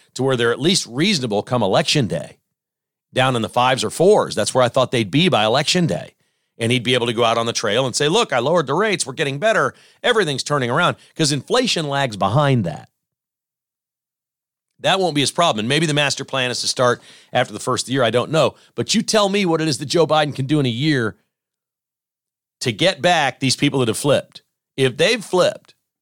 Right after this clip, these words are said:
if people that voted for Biden have flipped and said, "I'd vote for Trump now," and clearly the polling is showing there are millions of people thinking that,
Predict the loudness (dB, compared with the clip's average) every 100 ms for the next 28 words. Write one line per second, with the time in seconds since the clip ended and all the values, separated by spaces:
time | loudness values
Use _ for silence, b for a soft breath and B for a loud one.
0 | _ -4 -2 -2 0 0 0 2 2 2
1 | 0 2 2 2 -2 0 0 0 -4 -2
2 | 0 2 0 -2 -2 0 0 0 -2 -4
3 | -6 -8 -8 -6 -2 0 0 0 -2 0
4 | 0 2 0 -2 0 0 -2 b b b
5 | -2 0 0 -4 -2 0 2 2 0 0
6 | -2 -2 -2 -2 -2 -2 -6 -10 -16